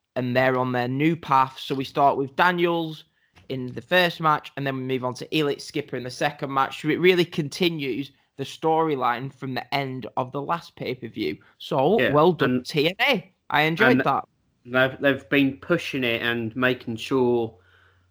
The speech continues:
Speaker 2: everyone knows about it on the Impacts as well. So say
Speaker 1: Right.
Speaker 2: Elix Skipper comes out. I think the first Impact back, we had Christopher Daniels, not, not in a throwaway rap match, but just like a singles match to get him over.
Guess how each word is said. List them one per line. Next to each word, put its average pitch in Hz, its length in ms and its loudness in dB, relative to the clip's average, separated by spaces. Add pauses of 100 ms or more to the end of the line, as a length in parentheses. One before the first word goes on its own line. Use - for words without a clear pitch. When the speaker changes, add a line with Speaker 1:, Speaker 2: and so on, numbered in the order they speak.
(200)
Speaker 2:
everyone 123 520 0
knows 123 260 2
about 107 300 -6
it 107 300 -10
on 113 160 -6
the 113 100 0
Impacts 113 400 -6
as 110 120 -8
well. 113 280 0
So 107 380 -2 (380)
say 127 260 2
Speaker 1:
Right. 120 200 -4
Speaker 2:
Elix 123 340 -2
Skipper - 320 -6
comes 113 300 -2
out. 110 400 2 (640)
I 131 60 0
think 151 420 0 (480)
the 131 80 -12
first 151 380 2
Impact 139 420 -2
back, 127 260 -4
we 127 120 -6
had 117 180 -4 (260)
Christopher - 440 -8
Daniels, 120 840 -4 (760)
not, 170 300 0
not 180 160 6
in 139 80 2
a 120 60 -6
throwaway 127 440 2
rap 123 240 -4
match, 110 300 -4
but 120 180 -6
just - 200 -14
like 120 160 -4
a - 40 -20
singles 113 440 -8
match 110 240 -8
to 117 100 -10
get 110 180 -4
him 107 120 -4
over. 110 420 0